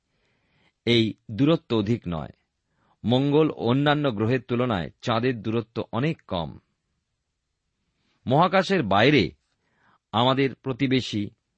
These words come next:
অ্যান্ড্রোমেডা নক্ষত্রপুঞ্জ দূরত্ব লক্ষ্য করে বলা যায়,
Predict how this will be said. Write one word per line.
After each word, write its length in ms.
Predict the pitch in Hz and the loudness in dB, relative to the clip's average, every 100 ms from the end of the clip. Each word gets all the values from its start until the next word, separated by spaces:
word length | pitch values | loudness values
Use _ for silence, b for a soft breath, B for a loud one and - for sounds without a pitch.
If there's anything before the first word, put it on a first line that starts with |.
| _ _ _ _ _ _ _ - | _ _ _ _ _ _ _ -4
অ্যান্ড্রোমেডা 800 | 113 120 113 123 120 117 110 117 _ _ _ _ _ _ _ _ | -2 0 -2 -2 0 2 0 -2 _ _ _ _ _ _ _ _
নক্ষত্রপুঞ্জ 880 | 110 123 - 170 - 156 139 143 135 | -4 -4 -2 -6 -2 -4 -4 -2 0
দূরত্ব 540 | 131 95 127 143 - 143 | -2 0 0 0 0 -2
লক্ষ্য 360 | 117 - 143 | 0 -2 -6
করে 220 | 131 117 | -2 -2
বলা 260 | 95 98 113 | 0 2 2
যায়, 300 | 113 87 71 | 0 -2 -4